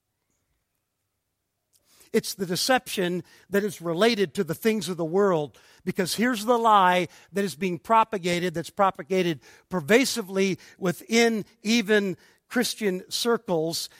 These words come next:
and it's this. The enemy is trying to tell us constantly that our joy in life, our happiness in life is directly parallel to the things of this world that we have.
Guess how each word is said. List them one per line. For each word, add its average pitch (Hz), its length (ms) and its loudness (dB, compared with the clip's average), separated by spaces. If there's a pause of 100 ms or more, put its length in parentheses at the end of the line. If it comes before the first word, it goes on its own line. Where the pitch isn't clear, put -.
and 214 160 -2
it's 180 280 -2
this. 180 480 4
The 185 180 -2
enemy 233 320 0
is 190 160 -2
trying 214 280 0
to 170 80 -6
tell 220 280 -2
us 196 100 -2
constantly 165 800 -6 (320)
that 196 160 2
our 170 300 0 (540)
joy 214 480 4
in 233 380 -2
life, 185 420 4
our 170 260 2 (200)
happiness 240 720 -2
in 196 160 0
life 190 420 4 (320)
is 175 320 -2 (180)
directly 226 680 0
parallel 180 960 2 (380)
to 208 120 0
the 175 140 -2
things 254 480 0
of 180 160 -4
this 185 240 -2
world 175 480 0
that 175 180 -2
we 165 180 -2
have. 123 340 -4